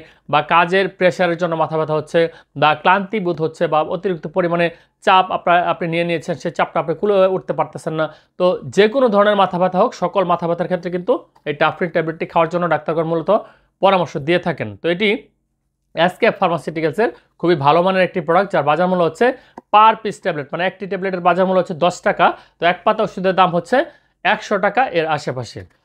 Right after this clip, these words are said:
তো বন্ধুরা, ওষুধ এবং স্বাস্থ্য সম্পর্কিত গুরুত্বপূর্ণ টিপসগুলো সবার আগে পেতে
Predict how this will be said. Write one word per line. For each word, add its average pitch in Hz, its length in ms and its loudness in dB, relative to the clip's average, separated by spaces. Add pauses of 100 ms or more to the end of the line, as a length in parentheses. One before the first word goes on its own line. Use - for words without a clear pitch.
(140)
তো 170 60 -2
বন্ধুরা, 208 340 4
ওষুধ 202 400 0 (120)
এবং 160 220 0
স্বাস্থ্য 165 340 -4
সম্পর্কিত 185 520 -4 (460)
গুরুত্বপূর্ণ 214 500 0
টিপসগুলো 175 360 -2
সবার 160 280 2
আগে 175 100 2
পেতে 196 360 -4